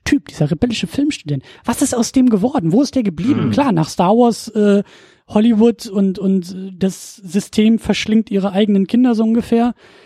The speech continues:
Speaker 1: Das ist ja alles passiert, aber, aber das ist nicht hier bei T R X zu sehen. Hier bei T R X ist das, ist das, ist das alles viel, viel wilder und rauer und roher und das hat mich halt so überrascht.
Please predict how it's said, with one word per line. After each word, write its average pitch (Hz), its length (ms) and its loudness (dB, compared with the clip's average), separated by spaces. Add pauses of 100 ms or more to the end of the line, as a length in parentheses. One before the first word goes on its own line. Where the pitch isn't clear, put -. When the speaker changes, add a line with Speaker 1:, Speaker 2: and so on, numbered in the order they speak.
(220)
Speaker 1:
Das - 160 -6
ist 214 120 -4
ja 247 100 2
alles 226 180 0
passiert, 226 420 -2
aber, 165 400 0
aber 165 140 2
das - 180 -6
ist 196 160 -8
nicht 180 120 2
hier 185 140 2
bei 160 120 0
T - 160 -8
R 160 60 -4
X - 260 -10
zu 143 80 -8
sehen. 127 180 -6
Hier 165 160 2
bei 233 80 4
T - 160 -2
R 175 80 2
X - 160 -6
ist - 160 -10
das, - 220 -6 (480)
ist - 160 -10
das, - 460 -4
ist - 180 -14
das 170 100 -6
alles 170 240 -4
viel, 214 140 -2
viel 156 420 -2
wilder 220 380 2
und 185 100 0 (160)
rauer 202 300 2
und 190 140 -2
roher 190 580 2
und 180 340 0 (880)
das 202 240 -8
hat - 100 0
mich 180 140 2
halt 143 100 -2
so - 80 -12
überrascht. 135 560 -14